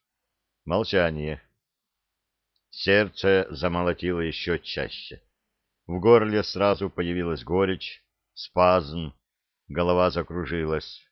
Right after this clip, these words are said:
«В каком же номере живёт Грегори?»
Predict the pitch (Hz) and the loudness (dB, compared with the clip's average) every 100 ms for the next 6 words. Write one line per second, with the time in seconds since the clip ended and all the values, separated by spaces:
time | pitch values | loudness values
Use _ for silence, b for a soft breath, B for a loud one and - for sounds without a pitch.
0 | _ _ _ _ _ _ _ - - - | _ _ _ _ _ _ _ -14 -12 -4
1 | 117 101 98 104 104 107 98 90 80 85 | -2 -2 -2 -2 -2 0 0 0 0 -2
2 | 95 76 58 82 95 78 71 67 | -2 -2 -4 -4 -2 -2 -4 -6